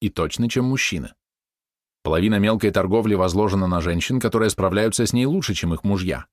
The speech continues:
Известное правило. Говоря с женщинами о делах,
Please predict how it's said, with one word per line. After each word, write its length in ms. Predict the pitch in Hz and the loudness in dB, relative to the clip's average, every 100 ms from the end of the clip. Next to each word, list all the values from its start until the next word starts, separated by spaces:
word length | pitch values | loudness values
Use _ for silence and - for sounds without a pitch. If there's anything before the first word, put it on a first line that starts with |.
| _ _ _ _ _ _ _ _ _ | _ _ _ _ _ _ _ _ _
Известное 480 | 80 73 82 - 156 | -4 0 -2 -2 0
правило. 400 | 190 107 65 - _ _ _ _ _ _ | 0 -2 -6 -12 _ _ _ _ _ _
Говоря 400 | 76 78 90 110 | -4 0 2 2
с 40 | 87 | 2
женщинами 540 | 90 107 - 90 82 | 0 0 0 0 0
о 60 | 80 | 0
делах, 440 | 78 127 - | 0 -2 -4